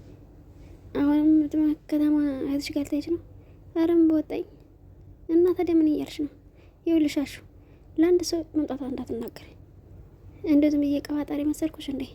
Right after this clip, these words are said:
ብርሃን ምን ንገሪ፣ ምንድን ነው? ከታለም እየተመጣለች። እኔ አላምንም። መቼ? ዛሬ ነው የመጣችው። ለአንድ ሰው ትንፍሽ እንዳትል። ዝም ብለሽ አታስፈራሪኝ።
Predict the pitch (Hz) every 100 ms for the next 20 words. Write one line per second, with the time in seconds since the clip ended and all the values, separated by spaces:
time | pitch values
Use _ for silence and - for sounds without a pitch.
0 | - - - - - 311 320 302 311 320
1 | 311 311 302 285 254 269 - - - -
2 | - _ - 302 302 285 269 262 - 277
3 | - 262 - - - - - - - -
4 | - - - 247 285 302 262 233 - -
5 | - - - - 311 330 320 - - -
6 | - - - - - - 285 - 294 294
7 | 254 - - - - - - - - -
8 | 285 330 330 311 294 - 339 320 330 -
9 | 262 247 - - - - - - - -
10 | - - 294 277 - - - - 262 254
11 | 262